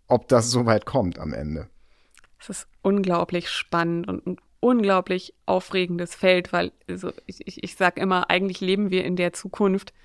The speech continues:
Speaker 2: die wir vor ein paar Jahren noch so in Science-Fiction-Filmen gesehen haben oder eben in Black Mirror-Folgen. Ähm, und, und das passiert jetzt alles. Und,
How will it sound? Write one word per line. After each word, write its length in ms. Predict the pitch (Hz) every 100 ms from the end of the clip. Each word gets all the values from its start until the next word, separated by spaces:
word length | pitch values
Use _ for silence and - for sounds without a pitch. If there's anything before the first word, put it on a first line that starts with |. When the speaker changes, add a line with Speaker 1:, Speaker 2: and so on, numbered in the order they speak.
| - -
Speaker 2:
die 140 | 190
wir 120 | 190
vor 160 | 180 185
ein 80 | 180
paar 220 | - 185
Jahren 260 | 180 175 185
noch 160 | 175
so 180 | - 185
in 140 | 170 175
Science-Fiction-Filmen 840 | 185 175 - 185 196 185 196 180
gesehen 400 | 175 170 202 202
haben 260 | 165 160 170
oder 280 | 180 202 -
eben 200 | 165 170
in 180 | 175 170
Black 180 | 175
Mirror-Folgen. 680 | 180 175 175 170 175 170 180 - - - - _ _ -
Ähm, 420 | 180 175 170 -
und, 240 | 196 196
und 220 | - 190 -
das 240 | 190 - _
passiert 600 | - 180 - 220 254 240
jetzt 160 | - -
alles. 440 | - - - - -
Und, 480 | 175 175 180 180